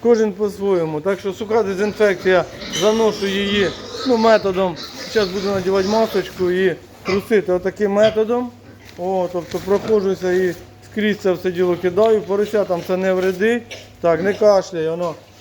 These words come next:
чамора так кашляє. О, так що зараз ще в нас починається осінь. І коли, е, осінь або весною проявляються деякі хвороби, якщо є вони в господарстві. Ну, а також отакі легочні заболівання, там, якщо є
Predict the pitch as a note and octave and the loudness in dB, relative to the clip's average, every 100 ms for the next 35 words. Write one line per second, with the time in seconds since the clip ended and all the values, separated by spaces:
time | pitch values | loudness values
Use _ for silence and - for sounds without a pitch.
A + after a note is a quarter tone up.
0 | - F#3 F3+ E3 E3 D#3+ D#3 D3 E3 D#3 | -6 -4 -4 -2 0 0 -4 0 0 0
1 | D3+ D3+ D3 C#3 - - - F3 E3+ D3+ | -2 0 0 -2 -8 -18 -8 -2 0 -2
2 | - - - F#3 G#3 F#3+ G3+ G3 F#3+ G3+ | -8 -8 -2 -2 0 2 2 2 0 -2
3 | G3 F3+ F#3 F#3 G3 G3 F#3 F#3 F3+ F3+ | 0 0 -2 -4 -2 0 0 0 0 2
4 | F#3 G#3 - A#3+ B3+ B3 - - - - | 2 2 0 -2 -2 -4 -16 -20 -16 -6
5 | G#3+ B3 A#3+ A3 F#3 F#3+ G#3 G#3 G3+ G3 | -2 0 0 -2 0 2 4 4 4 0
6 | F3+ D3+ D#3 D#3 D3+ D3+ D3 F#3 G3+ G3 | -4 -4 -4 -4 -4 -6 -4 -4 -4 -4
7 | F#3 F#3 F3+ F#3 F#3 F#3+ A3+ B3 A3+ F3+ | 0 0 2 2 2 0 2 2 2 0
8 | F3+ F#3 F3+ G#3+ G#3+ G#3 F3+ D#3+ F#3+ G3 | 0 2 4 4 2 0 -4 -2 0 -2
9 | - E3 E3+ E3+ G3 F3 D#3 - D#3+ E3+ | -4 -10 -6 -4 -4 -4 -6 -4 -4 -2
10 | E3+ E3 D#3 D#3 D#3 D3+ E3 F#3 F#3 A3+ | 0 0 0 0 -2 2 4 2 0 -6
11 | G3+ - - D#4+ D4 F3+ G3+ G#3 F#3 E3 | -6 -12 -14 -2 2 2 2 0 0 -4
12 | - - - E3+ E3 F3 F#3 F3+ G#3 F#3+ | -6 -20 -12 -8 -6 -4 -2 2 4 2
13 | - D#3+ D#3+ D#3 D#3+ E3 F3+ F#3 D#3 C3+ | -2 -4 -2 -2 -2 0 2 0 -2 -2
14 | D3 D3+ - D#3 E3 | -4 -4 -4 -4 -4